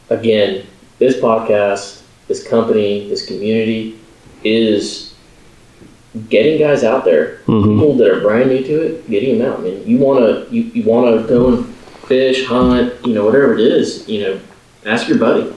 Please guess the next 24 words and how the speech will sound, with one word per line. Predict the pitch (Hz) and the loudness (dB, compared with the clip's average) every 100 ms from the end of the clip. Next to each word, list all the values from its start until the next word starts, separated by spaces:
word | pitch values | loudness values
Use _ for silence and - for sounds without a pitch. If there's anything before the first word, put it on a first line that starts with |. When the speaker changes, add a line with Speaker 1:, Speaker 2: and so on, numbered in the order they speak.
| - | -4
Speaker 1:
Ask | 123 202 | -2 2
somebody | 185 156 | 2 2
that, | 147 | 2
you | 127 139 | 2 2
know, | 131 | 2
you, | 107 277 - | 2 0 2
I | 113 | 0
guarantee | 120 147 143 127 | 2 2 2 4
you | 117 113 | 2 2
here | 110 113 | 0 0
in | 113 | 2
Georgia, | 104 98 98 98 - | 2 2 0 -4 -8
at | - | -2
least | 110 127 | 0 2
in | 135 | 2
this | 131 | 4
local | 120 120 123 | 2 0 -4
community, | 117 113 104 90 - - - - - - - - | -2 2 2 2 2 0 0 -4 -6 -20 -20 -6
somebody | - 120 117 113 107 101 | 0 2 4 4 2 2
hunts | 98 87 - - - | 0 -2 -4 -14 -10
consistently. | 95 87 95 85 - 71 82 - | -10 -2 -4 -2 -8 -8 -6 -2
Speaker 2:
Yep. | 104 95 | 0 2
Speaker 1:
Ask | 110 156 | 0 0
them, | 131 | -4